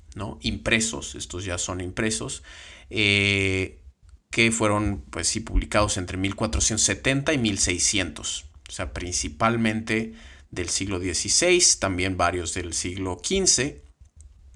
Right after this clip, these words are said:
Hay también dos volúmenes manuscritos de inicios del siglo dieciséis, eh, y cerca de sesenta documentos originales de los siglos catorce al dieciséis también,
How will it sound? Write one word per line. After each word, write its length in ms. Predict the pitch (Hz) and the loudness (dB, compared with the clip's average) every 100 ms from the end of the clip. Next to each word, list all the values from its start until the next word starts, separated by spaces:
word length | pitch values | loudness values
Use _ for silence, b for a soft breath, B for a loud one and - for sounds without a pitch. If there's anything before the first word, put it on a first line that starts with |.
| - - - | -6 -6 -2
Hay 180 | 117 127 | 2 4
también 360 | 123 127 123 117 | 4 2 2 6
dos 220 | 143 151 | 6 6
volúmenes 420 | 139 131 123 113 | 4 4 2 2
manuscritos 1040 | 113 113 113 113 - 180 180 107 123 - - | 4 4 4 0 2 0 0 -2 -2 -4 -4
de 140 | 95 | -2
inicios 420 | 98 135 143 110 | 2 2 2 0
del 140 | 98 90 | -2 -4
siglo 260 | 95 92 | -4 -4
dieciséis, 680 | 85 82 87 - 104 - - B B B B B B - - - | -4 -6 -6 -4 -4 -6 -10 B B B B B B -20 -20 -2
eh, 80 | 113 | 2
y 260 | 110 107 | 4 4
cerca 400 | 107 - 120 - 123 | 4 4 4 4 4
de 80 | |
sesenta 680 | 113 - 101 - 139 147 143 | 4 4 4 6 6 4 4
documentos 920 | 131 98 101 98 107 110 113 - - - | 2 0 -2 0 0 0 0 0 -2 -2
originales 840 | 113 127 120 101 92 92 92 - | 0 0 0 2 2 0 -4 -2
de 360 | 104 107 110 107 | 0 2 2 -2
los 260 | 101 87 | -6 -2
siglos 560 | - 95 95 95 92 - | -2 0 -2 -2 -2 -2
catorce 720 | - 87 101 104 - 104 95 | -4 -2 -2 0 0 -2 -4
al 300 | - 90 92 | -2 -2 -2
dieciséis 760 | 90 98 90 - 69 127 165 - | -6 -4 -4 -4 -2 0 0 -2
también, 440 | 101 80 117 180 | -4 -4 -2 -2